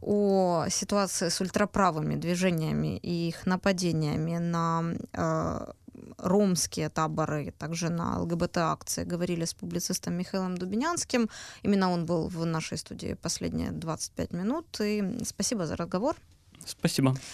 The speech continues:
Speaker 1: Надеюсь, что всё-таки у нас не будет больше, м, поводов, э, в этой студии говорить на ту же тему, и что-то в ситуации,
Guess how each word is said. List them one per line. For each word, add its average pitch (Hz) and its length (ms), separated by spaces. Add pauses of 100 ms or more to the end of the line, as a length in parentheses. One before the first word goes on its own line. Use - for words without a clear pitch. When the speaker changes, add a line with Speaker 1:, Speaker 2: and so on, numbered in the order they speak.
(180)
Speaker 1:
Надеюсь, 214 320
что - 300
всё-таки 185 380
у 170 40
нас 175 340
не 190 100
будет 170 340
больше, - 420
м, - 520
поводов, 165 600
э, - 500 (400)
в - 360
этой 175 200
студии 165 320
говорить 165 360
на 165 160
ту 160 200
же 156 160
тему, 226 460
и - 140
что-то 170 600 (160)
в 165 200 (360)
ситуации, 180 920